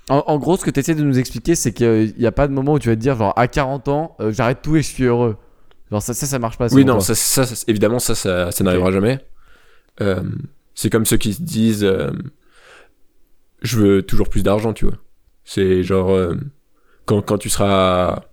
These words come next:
Speaker 2: à un million, t'en voudras cinq. Quand tu seras à cinq, t'en voudras quinze, et cetera,
Speaker 1: Mais,
Speaker 2: et cetera.
Speaker 1: et justement,
Speaker 2: Si
Speaker 1: tu
Speaker 2: tu
Speaker 1: penses
Speaker 2: te
Speaker 1: pas qu'on
Speaker 2: fixes
Speaker 1: peut
Speaker 2: pas
Speaker 1: être,
Speaker 2: de
Speaker 1: on peut être heureux dans le process, euh, que ce soit devenir meilleur, gagner plus d'argent,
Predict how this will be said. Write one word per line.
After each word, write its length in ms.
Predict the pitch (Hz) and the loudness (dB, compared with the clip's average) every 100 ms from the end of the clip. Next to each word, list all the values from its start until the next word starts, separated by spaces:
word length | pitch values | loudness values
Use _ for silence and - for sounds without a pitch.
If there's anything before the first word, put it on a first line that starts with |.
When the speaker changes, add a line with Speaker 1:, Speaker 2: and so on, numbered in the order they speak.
| _ | _
Speaker 2:
à 60 | - | 0
un 40 | |
million, 440 | 101 98 101 110 107 | 2 2 2 0 -2
t'en 200 | - 98 | -4 -2
voudras 560 | 92 92 90 87 82 - | -2 -2 -2 -2 -4 -4
cinq. 420 | - 110 120 - | -2 -2 -4 -12
Quand 100 | - | -16
tu 100 | - | -10
seras 180 | - 98 | -4 -2
à 20 | |
cinq, 260 | 95 104 101 | -2 -2 -4
t'en 80 | 104 | -4
voudras 240 | 98 92 | 0 0
quinze, 360 | 92 104 113 104 | 0 -2 -2 -4
et 20 | |
cetera, 340 | - 127 131 | -4 -2 -2
Speaker 1:
Mais, 80 | - | -4
Speaker 2:
et 60 | - | -8
cetera. 220 | - 101 | -8 -2
Speaker 1:
et 80 | 139 | -2
justement, 280 | 127 - 180 | -2 -4 -2
Speaker 2:
Si 100 | 208 | 0
Speaker 1:
tu 40 | |
Speaker 2:
tu 60 | 185 | 0
Speaker 1:
penses 80 | - | 2
Speaker 2:
te 40 | |
Speaker 1:
pas 60 | 208 | 0
qu'on 60 | |
Speaker 2:
fixes 120 | 180 | 2
Speaker 1:
peut 60 | 147 | 2
Speaker 2:
pas 120 | 117 | 2
Speaker 1:
être, 60 | 110 | 2
Speaker 2:
de 260 | 98 92 95 - - - - | 0 -2 -4 -10 -14 -18 -12
Speaker 1:
on 60 | |
peut 100 | 127 | -4
être 160 | 135 - - | -4 -4 -2
heureux 300 | 147 160 175 | 0 0 0
dans 100 | 135 | -2
le 60 | |
process, 800 | 113 131 131 156 165 - - - - _ 110 | -2 -2 -2 -2 -2 -4 -10 -12 -20 _ -2
euh, 160 | 104 | 0
que 140 | 101 113 | 0 -4
ce 80 | 98 | -4
soit 220 | 127 123 | -2 -2
devenir 300 | 107 107 110 | -2 -4 -2
meilleur, 380 | 104 110 127 135 | 0 2 2 0
gagner 280 | 110 107 104 | -2 -4 -2
plus 220 | - 110 | -2 0
d'argent, 280 | 107 104 | 0 0